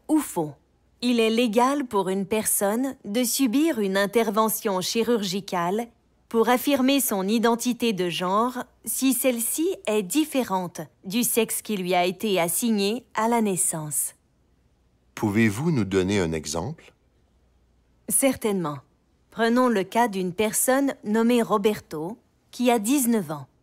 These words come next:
Speaker 1: Lorsque Roberto est né, le médecin a déterminé, sur la base de son apparence et de la façon dont son corps était formé, qu'il était de sexe féminin.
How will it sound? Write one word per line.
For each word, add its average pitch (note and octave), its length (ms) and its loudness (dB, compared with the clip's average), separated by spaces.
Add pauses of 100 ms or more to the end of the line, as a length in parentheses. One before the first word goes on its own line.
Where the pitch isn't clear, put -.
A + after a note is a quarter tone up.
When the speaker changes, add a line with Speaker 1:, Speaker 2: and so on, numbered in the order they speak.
(300)
Speaker 1:
Lorsque G#3 400 0
Roberto G3+ 760 0
est F#3 100 0
né, F#3 340 -2 (560)
le B3 200 4
médecin C4+ 500 2
a F#3 100 0
déterminé, G3 960 -2 (160)
sur G#3+ 340 -4
la G3+ 140 0
base G3 380 0
de D#3+ 100 -6
son E3+ 320 -6
apparence F3+ 880 -4 (440)
et B3 260 2
de G3 140 0
la G3 180 2
façon A3 500 0
dont F3 220 -4
son G3+ 260 -4
corps G#3 360 0
était E3+ 220 -6
formé, F#3+ 600 -4 (500)
qu'il B3 220 2
était C#4 300 0
de F#3+ 140 0
sexe A#3 520 -2
féminin. F3+ 600 -2